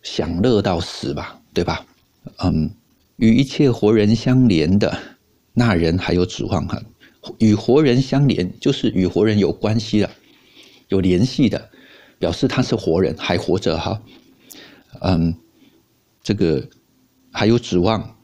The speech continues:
还有盼望，因为活着的狗比死了的狮子更强。他在对照，你还活着的话哈，你还有指望啊。那活着的狗比死了的狮子更强，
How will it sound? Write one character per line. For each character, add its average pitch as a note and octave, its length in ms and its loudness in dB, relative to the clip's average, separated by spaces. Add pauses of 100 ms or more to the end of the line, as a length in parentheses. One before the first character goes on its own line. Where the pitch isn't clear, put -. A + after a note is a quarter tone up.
(520)
还 - 160 -2
有 G#2 100 2
盼 B2+ 200 0
望， A#2+ 260 0 (420)
因 E3+ 160 4
为 D#3+ 220 4
活 - 300 0
着 D3+ 140 0
的 - 100 -2
狗 E2+ 400 2
比 F2+ 240 0
死 - 300 -2
了 F2 140 0
的 E2+ 180 -2
狮 - 260 -2
子 G2+ 160 -2
更 F2+ 220 -2
强。 - 260 -8
他 - 120 -4
在 D3 100 0
对 D3 160 0
照， A2 280 -2 (640)
你 C3 120 4
还 D#3 160 2
活 D3+ 300 2
着 B2+ 160 0
的 F#2+ 120 0
话 E2+ 220 -2
哈， - 380 -6
你 F2+ 160 2
还 E2 200 -2
有 G2+ 140 2
指 E2+ 200 -2
望 G2+ 300 0
啊。 - 140 -8 (600)
那 A2 300 0 (140)
活 D3 200 2
着 D#3+ 140 2
的 C#3+ 100 0
狗 F2+ 440 0 (140)
比 F#2+ 160 2
死 - 260 -4
了 G2 140 2
的 G#2 140 0
狮 A#2 220 -2
子 B2+ 160 -2
更 G#2 200 0
强， - 280 -8